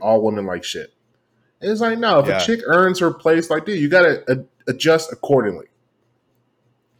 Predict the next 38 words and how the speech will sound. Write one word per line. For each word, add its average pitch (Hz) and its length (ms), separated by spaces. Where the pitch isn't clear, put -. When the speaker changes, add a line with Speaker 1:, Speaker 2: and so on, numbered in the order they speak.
Speaker 1:
So - 160
Speaker 2:
Right. - 100
Speaker 1:
what 151 60
happens 175 320
is 151 200
we 151 120
have 151 460
women 165 380
basically 143 480
taking 143 400
from 127 120
the 104 60
two - 240
extremes. 98 640
They're 117 140
dealing 139 380
with 127 180
either 127 240
extreme 165 480
simps - 600
or 120 300
extreme 147 800
pimps. 110 340
And 120 160
I, 123 120
when 135 200
I 151 80
say, 160 160
like, 147 140
a 110 60
pimp, 139 360
essentially 165 380
they're 143 100
dealing 160 220
with 127 160
guys 127 480
that 123 120
are 117 300